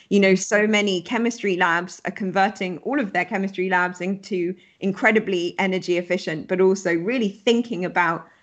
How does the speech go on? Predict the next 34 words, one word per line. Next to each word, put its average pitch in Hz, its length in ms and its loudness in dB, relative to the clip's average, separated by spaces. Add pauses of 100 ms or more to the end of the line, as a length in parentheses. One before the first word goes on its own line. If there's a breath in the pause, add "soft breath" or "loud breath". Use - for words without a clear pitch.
(100)
the 262 100 0
solvents 254 600 -2
they 165 100 0
use 170 400 0
and 202 100 0
the 196 60 0
precursors 190 720 0
they 160 100 -2
use 165 320 -2
and 180 120 0
the 196 40 0
catalysts 196 580 -2
they 156 100 -2
use. 170 280 0 (240 loud breath)
People 269 280 4
are 302 100 6
really 208 560 4
considerate 196 640 2
now 185 500 2 (260 loud breath)
in 214 120 4
a 202 80 2
way 202 220 2
that 185 140 -2
I 208 120 2
don't 220 180 0
think 214 160 -4
they 185 120 -2
were 185 400 2
ten, 175 340 -2
twenty, 180 380 -2
thirty, 170 420 -2
forty 180 340 -8
years 175 360 -4
ago. 180 360 -2